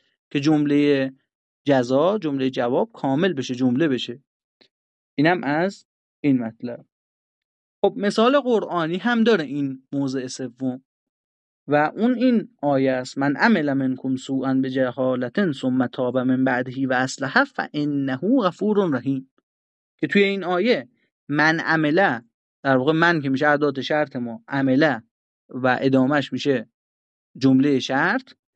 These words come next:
و اون فانه غفور رحیم می‌شه چی؟ می‌شه جواب ما. حالا توی این فانه غفور رحیم دو تا قرائت وجود داره،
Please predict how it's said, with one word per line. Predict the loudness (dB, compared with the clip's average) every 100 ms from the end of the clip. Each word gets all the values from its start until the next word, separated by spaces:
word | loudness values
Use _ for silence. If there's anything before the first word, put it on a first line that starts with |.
| _ _
و | 2
اون | 4 2
فانه | 0 -4 -4 -2 -4 -4 -6
غفور | -6 -4 -4 -4 -6 -4 -4 -2
رحیم | -2 0
می‌شه | 0 0
چی؟ | -6 -4 -4 -6 -8 _ _ _ _
می‌شه | 0 2
جواب | 4 2 0 -4
ما. | -12 -18 _ _ _ _ _ _ 0
حالا | 2 2
توی | -4
این | -6 -6
فانه | -8 -8 -6 -8 -6 -8
غفور | -6 -8 -8 -8 -4 -4 -4
رحیم | -6 -4 0 0 -2 _ _ -2
دو | 0
تا | 2 0
قرائت | 2 0 0 -4 -4
وجود | -8 -8 -8
داره، | -8 -8